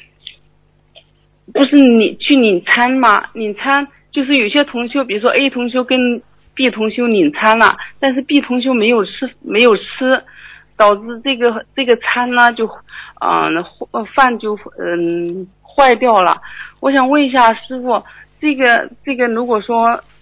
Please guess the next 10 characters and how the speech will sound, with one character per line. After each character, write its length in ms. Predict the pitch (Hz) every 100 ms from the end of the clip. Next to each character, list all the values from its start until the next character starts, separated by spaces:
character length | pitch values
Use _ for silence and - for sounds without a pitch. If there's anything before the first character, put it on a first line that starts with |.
| _
这 80 | 247
个 80 |
B 220 | 247 277 254
同 200 | 220 233
修 120 | 247
不 220 | 240 240
吃， 420 | 233 - 247 240 247 - - _
呃， 180 | - 185
我 240 | 185 185
们， 160 | 170 190